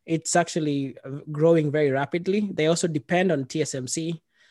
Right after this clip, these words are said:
but they also have very high top line growth in that regard. So, I mean, then it, it's stru-, considering that in line with the fact that kind of governments are realizing how important semiconductor industry is, especially given the supply chain constraints that you're having.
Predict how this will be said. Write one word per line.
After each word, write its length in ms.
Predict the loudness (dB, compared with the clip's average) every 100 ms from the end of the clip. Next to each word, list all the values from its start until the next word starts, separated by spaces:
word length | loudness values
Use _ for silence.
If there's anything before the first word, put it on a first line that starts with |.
| _ -2
but 160 | 0
they 100 | 2
also 380 | 2 2 2 2
have 320 | 2 -2 -2
very 400 | -2 0 -2 -4 -10
high 320 | -6 -2 -2
top 300 | -4 -6 -6
line 240 | -8 -8
growth 320 | -6 -4 -4
in 100 | -8
that 220 | -10 -10 -10
regard. 260 | -8 -4
So, 160 | -4 -4 _ -20 -4
I 60 | 2
mean, 160 | 4
then 140 | 6 6
it, 160 | 4 2
it's 240 | -2 2
stru-, 240 | 2 2 0
considering 440 | 0 4 4 4
that 220 | 4 2
in 100 | 0
line 180 | 2 2
with 120 | 0
the 60 | 0
fact 200 | -4 -4
that 160 | -6 _ _ _ _ _ -4
kind 220 | 0 0
of 140 | 0 0
governments 500 | 2 4 4 0 -2
are 80 | -2
realizing 580 | 0 0 -2 -4 -6
how 540 | -6 -4 -2 0 0 -4 -10 _ -2
important 600 | -2 4 4 4 0 -4
semiconductor 680 | -2 -2 -2 -4 -4 -4 -4
industry 600 | -2 -4 -6 -4 -2 -2
is, 240 | -2 -6 -8
especially 540 | -8 -4 -4 -2 -4
given 260 | -4 -4 -4
the 60 | -6
supply 360 | -8 -10 -10
chain 220 | -10 -10
constraints 300 | -10 -6 -6
that 140 | -8 -10
you're 100 | -8
having. 340 | -6 -6 -10